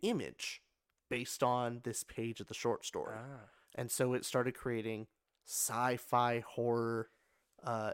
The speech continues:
Speaker 1: images,
Speaker 2: Oh,
Speaker 1: which
Speaker 2: okay.
Speaker 1: I think are pretty darn impressive. And I could definitely see it being in, on the cover of some, you know, nineteen eighty-four or Brave New World type of thing.
Speaker 2: That good?
Speaker 1: Yeah, it's really good.
Speaker 2: Wow.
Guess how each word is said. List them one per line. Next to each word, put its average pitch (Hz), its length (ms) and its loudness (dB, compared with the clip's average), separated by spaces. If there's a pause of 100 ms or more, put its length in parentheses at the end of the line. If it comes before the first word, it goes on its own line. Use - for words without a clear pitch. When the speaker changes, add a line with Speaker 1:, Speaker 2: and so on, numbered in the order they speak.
Speaker 1:
images, 123 500 -2
Speaker 2:
Oh, 101 460 0 (220)
Speaker 1:
which 127 120 0
Speaker 2:
okay. 143 80 8
Speaker 1:
I 139 40 8
think 139 220 4
are 127 240 4 (560)
pretty 151 260 -2
darn 151 240 6
impressive. 123 400 0
And 110 80 -6
I 113 60 -4
could 131 240 -8 (180)
definitely 127 340 2
see 127 280 -2
it - 120 0
being 123 240 -4
in, 110 200 -4 (440)
on 117 120 2
the 113 60 -2
cover 120 380 0
of 107 120 -2
some, 110 320 -4 (800)
you 113 80 -2
know, 107 60 -2
nineteen 135 440 -2
eighty-four 120 640 2
or 76 360 2
Brave 123 300 -4
New 123 140 -2
World 104 440 -6
type - 180 -10
of - 60 -20
thing. - 100 -8
Speaker 2:
That 127 220 4
good? 107 280 -2 (180)
Speaker 1:
Yeah, 165 220 4
it's - 160 -6
really 147 240 6
good. 120 160 2
Speaker 2:
Wow. 104 300 -2